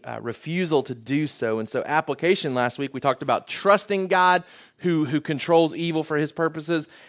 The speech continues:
and repenting before a God, uh, that we may have set up idols, uh, over. And so we talked last week about examining our lives. Are we guilty of elevating any area of creation to a sinful status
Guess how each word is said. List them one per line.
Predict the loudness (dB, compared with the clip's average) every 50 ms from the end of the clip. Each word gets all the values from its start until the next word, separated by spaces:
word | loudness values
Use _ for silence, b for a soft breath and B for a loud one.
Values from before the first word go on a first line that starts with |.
| B B B
and | -2 0 0 2 2
repenting | 2 2 0 0 -8 -10 -2 2 2 2 2 2 0 0 0 0 0
before | 0 -2 0 0 2 2 2
a | 0
God, | -2 -4 -6 -6 -8 -12 -16 -18 _ b b b b b b -8
uh, | -6 -4 -4 -4 -4 -4
that | -2 -4 -2
we | 0 0 0
may | 2 4 4 4 4
have | 4 2 0 -4
set | -2 0 2 4 4
up | 2 0 0
idols, | -4 -2 -2 0 0 0 0 -2 -4 -6 -10 -18 _ _ _ -14
uh, | -12 -12 -12 -10
over. | -10 -10 -10 -10 -8 -8 -8 -8
And | -8 -10
so | -8 -8 -6
we | -6 -4
talked | 0 0 0 0 2
last | 2 2 2 0 -2
week | -8 -10 -10
about | -6 -2 0 0 0 0 -4 b b b b b b b
examining | -12 -12 -2 2 4 4 4 4 4 4
our | 4 4 6
lives. | 6 6 6 6 4 2
Are | 0 -2
we | -2 -2
guilty | 2 4 4 4 4 0
of | -2 -2 -2
elevating | 0 2 2 4 6 6 4 4 2 -2 -4
any | 0 2 4 6 4 4 4
area | 2 2 4 4 4 4 4 2
of | 2 0
creation | -6 -6 -2 0 0 0 0 -2 -4 -8 -8
to | -8 -8 -8
a | -8
sinful | -8 -6 -6 -4 -4 -4 -6 -8 -8 -8
status | -8 -8 -6 -4 -2 0 0 -2 -2 -4 -6 -10